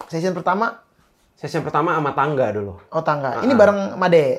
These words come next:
Speaker 2: Bareng Made, Made yang ngajakin.
Speaker 1: Ya,
Speaker 2: Heeh.
Speaker 1: Made
Speaker 2: Session,
Speaker 1: Tian gitar.
Speaker 2: session pertama Tangga, eh, rekaman session pertama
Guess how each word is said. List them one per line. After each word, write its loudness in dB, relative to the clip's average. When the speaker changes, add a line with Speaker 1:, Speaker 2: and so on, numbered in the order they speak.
Speaker 2:
Bareng 4
Made, 6
Made 4
yang 4
ngajakin. 2
Speaker 1:
Ya, -2
Speaker 2:
Heeh. -8
Speaker 1:
Made -6
Speaker 2:
Session, -4
Speaker 1:
Tian -
gitar. 2
Speaker 2:
session 0
pertama 2
Tangga, 0
eh, 0
rekaman 0
session -6
pertama -2